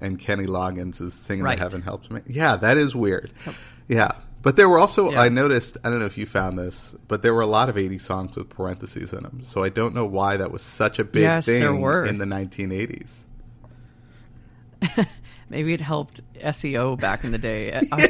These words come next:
Speaker 2: record
Speaker 1: that's
Speaker 2: store
Speaker 1: right.
Speaker 2: S E O. I don't
Speaker 1: Record show, <laughs> re-, record store S E O. Yeah, that was a thing. <laughs>
Speaker 2: Because, like, you had to remember, it was all what you needed to remember, right? So you're like, "Oh,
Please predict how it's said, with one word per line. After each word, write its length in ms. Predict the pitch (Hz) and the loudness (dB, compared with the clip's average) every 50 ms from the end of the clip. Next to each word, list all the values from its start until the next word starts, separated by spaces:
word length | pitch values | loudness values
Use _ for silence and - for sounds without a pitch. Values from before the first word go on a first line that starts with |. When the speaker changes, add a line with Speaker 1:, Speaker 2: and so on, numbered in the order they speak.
| - | 6
Speaker 2:
record 320 | 214 - - 151 - - - | 8 6 6 6 6 6 6
Speaker 1:
that's 120 | - - | 6 6
Speaker 2:
store 160 | - 180 151 | 4 2 0
Speaker 1:
right. 180 | 143 123 120 151 | 0 2 2 4
Speaker 2:
S 100 | - - | 2 2
E 120 | - 120 123 | 2 0 -2
O. 40 | 123 | -2
I 200 | 123 131 147 139 | 0 -2 -2 -2
don't 160 | 139 123 147 | 0 4 6
Speaker 1:
Record 360 | 131 131 131 - 147 131 123 | 6 6 6 4 0 0 2
show, 360 | - 160 127 123 120 110 - - | 4 6 8 8 6 6 2 0
<laughs> 60 | - | 2
re-, 180 | 104 127 120 - - - | 4 6 6 6 6 6
record 340 | 165 - - - 202 - - | 6 6 6 4 2 2 2
store 320 | 214 - 147 135 127 - - | 2 4 6 6 6 6 6
S 280 | 104 110 110 - - | 4 0 0 0 -2
E 180 | 123 110 101 98 | -2 0 2 2
O. 260 | 98 95 95 101 104 101 - | 2 2 0 -2 -4 -6 -4
Yeah, 200 | 113 101 98 98 | -2 -2 -2 -2
that 200 | 95 104 110 120 | 0 -2 -2 -2
was 120 | 113 107 101 | -2 -4 -6
a 60 | 92 | -4
thing. 280 | - - 92 95 92 - | -2 -2 -2 -2 -2 -6
<laughs> 1120 | - - - - - - - - - - 175 - - 202 175 - - 208 - - - 139 123 - - - - - - - - | -12 -20 -20 -20 -20 -20 -20 -20 -16 -14 -14 -8 -6 -6 -6 -4 -6 -10 -10 -10 -8 -8 -8 -8 -10 -18 -20 -20 -20 -20 -6
Speaker 2:
Because, 300 | - 190 170 202 202 170 165 | -4 -2 0 0 0 0 0
like, 140 | 185 170 170 | 0 0 0
you 80 | 175 | 2
had 180 | 190 190 180 170 | 2 2 2 2
to 60 | 185 | 2
remember, 340 | 180 180 170 170 175 175 - | 0 2 2 0 0 0 0
it 120 | 147 151 | -2 -2
was 120 | 156 151 156 | 0 0 2
all 280 | 165 165 160 160 160 147 | 2 2 2 0 -2 -4
what 360 | 139 - - 143 147 139 123 | -4 -6 -6 -4 -4 -2 -2
you 200 | 143 160 190 208 | -2 -2 -2 0
needed 240 | 202 185 151 143 139 | 0 -2 -2 -2 -2
to 60 | 135 | -2
remember, 400 | 131 131 127 127 123 92 101 117 | -2 -2 -2 -2 -2 -2 -4 -2
right? 200 | 117 131 151 - | -2 -2 -2 -2
So 120 | - 190 | -4 -4
you're 160 | 170 156 156 | -4 -2 -2
like, 180 | 143 127 131 - | -2 -4 -4 -4
"Oh, 100 | 160 170 | -6 -6